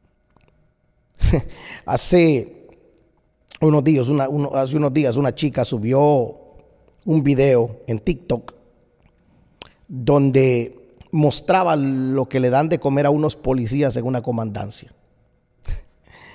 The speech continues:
Literal, la chica decía que comía mejor su perro, su chucho, que los policías.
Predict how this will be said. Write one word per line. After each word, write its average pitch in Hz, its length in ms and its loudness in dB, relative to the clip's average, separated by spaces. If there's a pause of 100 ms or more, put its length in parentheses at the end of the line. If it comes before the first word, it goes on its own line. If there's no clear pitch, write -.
(380)
Literal, 160 440 2
la 120 120 0
chica - 260 0
decía 165 380 2
que 139 100 -4
comía 156 320 0
mejor 156 260 2
su - 220 -6
perro, 135 300 2
su 120 160 -8
chucho, 123 500 -2 (1500)
que 143 140 0
los 143 160 4
policías. 120 880 -4